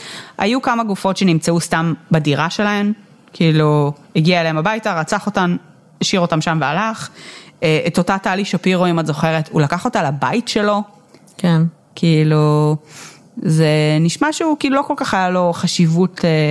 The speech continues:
Speaker 1: כל, מבחינת המיקום. נראה לי שהרבה פעמים זה היה בטבע וכאלה, כי פשוט היה לו גם קל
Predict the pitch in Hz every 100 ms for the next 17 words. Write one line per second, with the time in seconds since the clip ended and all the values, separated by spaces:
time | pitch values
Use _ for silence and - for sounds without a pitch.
0 | 151 - 151 - 165 156 - 151 151 160
1 | 143 143 156 165 - 392 381 294 277 285
2 | 302 247 214 214 208 226 226 202 185 185
3 | 185 - 190 190 180 170 175 175 175 165
4 | 170 170 160 170 143 - - - - 160
5 | 170 165 160 - 160